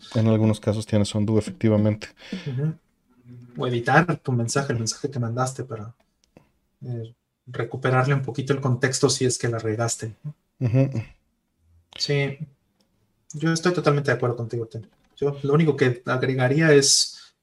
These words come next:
Speaker 2: este, en mi caso personal,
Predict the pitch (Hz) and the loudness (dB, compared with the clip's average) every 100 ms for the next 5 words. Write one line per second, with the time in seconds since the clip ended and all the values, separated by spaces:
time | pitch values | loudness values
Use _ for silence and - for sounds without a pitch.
0 | _ - 123 - - - - 117 113 117 | _ -10 -4 -2 -4 -6 -2 0 0 0
1 | 123 - _ _ _ _ - 151 135 131 | -2 -6 _ _ _ _ -6 -2 0 2
2 | 131 147 156 139 - 120 165 214 | 2 2 2 0 0 0 0 -2